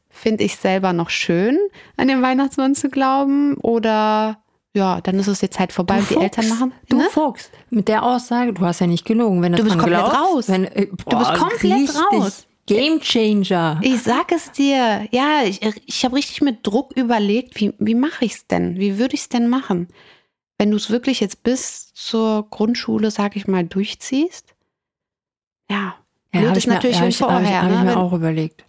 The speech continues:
Speaker 1: Ja,
Speaker 2: Bis
Speaker 1: wenn
Speaker 2: zum Abi, wie zieh ich
Speaker 1: Bis
Speaker 2: das
Speaker 1: zum
Speaker 2: durch?
Speaker 1: Abi.
Speaker 2: <laughs> Was sagst du da?
Speaker 1: Also ich
Speaker 2: Musst du
Speaker 1: weiß
Speaker 2: wissenschaftlich belegen.
Speaker 1: Ja, also
Speaker 2: Ja.
Speaker 1: ich, ich weiß von mir, als ich erfahren habe, es gibt, und jetzt lach nicht,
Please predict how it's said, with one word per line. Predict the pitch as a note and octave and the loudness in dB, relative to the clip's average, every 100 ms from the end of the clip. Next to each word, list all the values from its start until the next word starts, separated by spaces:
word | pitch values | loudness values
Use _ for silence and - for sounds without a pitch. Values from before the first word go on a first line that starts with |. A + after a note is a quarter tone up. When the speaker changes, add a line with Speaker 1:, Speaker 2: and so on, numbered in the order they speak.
| - | -6
Speaker 1:
Ja, | B3 | -2
Speaker 2:
Bis | G3+ | 0
Speaker 1:
wenn | F#3+ | -2
Speaker 2:
zum | - F#3+ F#3 - | -4 -2 -2 -2
Abi, | F3 E3 - F3 F3+ | -4 -4 -6 -8 -8
wie | G3+ G#3 | -6 -8
zieh | - - G3+ A3 | -10 -10 -6 -6
ich | F#3+ | -4
Speaker 1:
Bis | B3 | 0
Speaker 2:
das | B3 | 0
Speaker 1:
zum | - | 0
Speaker 2:
durch? | A3+ G3 - - | 0 -2 -2 -2
Speaker 1:
Abi. | A3 | -2
Speaker 2:
<laughs> | B3 E4+ - E4 - - - _ - - - - - - - | 0 -2 -2 -4 -6 -10 -16 _ -20 -14 -6 -4 -4 -8 -14
Was | - - | -10 -4
sagst | A3 A3 - | -4 -4 -4
du | A#3+ | 0
da? | F3 D3+ - - - - - | 0 -2 -6 -18 -20 -20 -6
Speaker 1:
Also | G3+ - | -6 -2
ich | F#3 | 0
Speaker 2:
Musst | F3+ | 2
du | |
Speaker 1:
weiß | C4 | 2
Speaker 2:
wissenschaftlich | B3 C4 B3 A#3+ A3 - | 2 0 0 -2 -4 -2
belegen. | F#3+ F3 A3+ C4 F3 - G3 | 0 0 0 0 -2 -4 -4
Speaker 1:
Ja, | F#3+ F#3+ F3+ F3 - - | -2 -2 -4 -6 -12 -4
also | F3+ | 0
Speaker 2:
Ja. | F#3+ | 0
Speaker 1:
ich, | - | 0
ich | - - | -4 -2
weiß | B3 B3 | -4 -4
von | G#3 G3+ | -4 0
mir, | A3 C4 C4+ C4+ - - - _ | 0 2 2 0 -4 -16 -20 _
als | G3+ G3 | -6 -4
ich | - A#3+ - | -4 -4 -2
erfahren | G3+ - G#3+ A#3 A#3+ A#3 G#3+ | -6 -4 -2 0 0 -2 -2
habe, | G3 G3+ G#3 G#3 G#3 - _ _ _ - | 0 0 2 0 -2 -6 _ _ _ -8
es | G3+ - | -6 -4
gibt, | G#3+ G#3+ - - _ _ _ - | -4 -4 -10 -10 _ _ _ -6
und | G3+ - | -6 -4
jetzt | G3+ - - | -6 -4 -2
lach | G3+ - | -2 0
nicht, | A3 A3+ - | 0 -2 -4